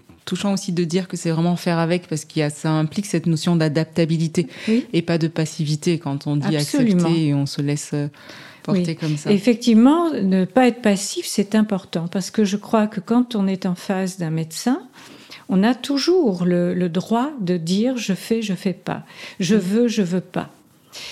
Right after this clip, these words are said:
Speaker 2: Et, euh, c'est vraiment essentiel. Et, euh, donc, on a besoin de comprendre, on a besoin de savoir quelles sont les conséquences de tel ou tel traitement,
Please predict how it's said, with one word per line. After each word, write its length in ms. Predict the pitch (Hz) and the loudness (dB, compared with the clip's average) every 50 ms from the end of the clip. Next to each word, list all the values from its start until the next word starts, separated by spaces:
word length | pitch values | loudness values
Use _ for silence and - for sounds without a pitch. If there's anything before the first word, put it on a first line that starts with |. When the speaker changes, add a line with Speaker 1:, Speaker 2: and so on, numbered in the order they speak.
| - - - | -18 -8 0
Speaker 2:
Et, 320 | - 202 202 202 196 - - - | 2 4 4 4 4 0 -2 -2
euh, 180 | 185 185 180 175 | -2 0 0 0
c'est 320 | 160 - - - 196 180 | -2 -2 0 2 2 2
vraiment 400 | 180 175 208 269 285 302 349 359 | 2 2 2 2 4 4 4 4
essentiel. 840 | 330 269 240 - - 196 185 185 - - - 185 160 143 151 156 160 - - - - - - - - | 2 2 2 0 0 0 0 0 -2 -2 -2 0 0 0 0 -2 -4 -6 -12 -14 -14 -16 -10 -2 2
Et, 300 | 208 208 208 202 202 190 | 4 6 6 6 4 4
euh, 1000 | 180 165 165 165 165 165 160 160 165 170 170 175 165 - - 143 - - - - - - - _ _ _ _ _ _ | 4 2 2 0 0 0 0 0 -2 -2 -2 -2 -4 -4 -6 -8 -8 -10 -12 -14 -16 -18 -20 _ _ _ _ _ _
donc, 240 | - 156 196 156 - | -6 -4 -4 -2 -2
on 100 | 185 170 | 0 0
a 80 | 170 165 | 0 0
besoin 260 | 151 170 156 190 180 | 0 -2 0 0 0
de 60 | 175 | 0
comprendre, 640 | 175 - 175 165 156 - - 240 254 277 320 359 381 359 320 285 | 0 0 -2 -2 -2 -2 0 2 2 2 2 0 -2 -4 -4 -2
on 100 | 226 156 | -2 -2
a 80 | 160 160 | -2 -2
besoin 340 | 151 170 170 160 165 175 170 | -2 -4 -4 -2 -2 -2 -2
de 80 | 165 | -2
savoir 720 | - - 170 151 156 185 208 226 254 285 320 349 370 359 - - - - - - - - - _ | -2 -4 -4 -4 -2 -2 -2 -2 -2 -2 -2 -4 -4 -6 -10 -18 -20 -20 -20 -20 -20 -20 -16 _
quelles 140 | - 165 156 | -10 -8 -8
sont 180 | - - - 170 | -6 -4 -2 -2
les 120 | 156 160 | -2 -2
conséquences 640 | 160 - 165 160 - - 170 - - 190 185 185 170 160 | -2 -2 -4 -4 -4 -4 -8 -6 -2 -2 0 0 0 -2
de 60 | 160 | -6
tel 280 | 156 - - 170 156 | -8 -6 -6 -4 -4
ou 60 | 156 151 | -6 -6
tel 240 | - - 165 151 | -6 -4 -6 -6
traitement, 600 | - - - 160 147 - - 214 214 254 311 - | -6 -6 -6 -6 -6 -4 0 2 2 2 2 0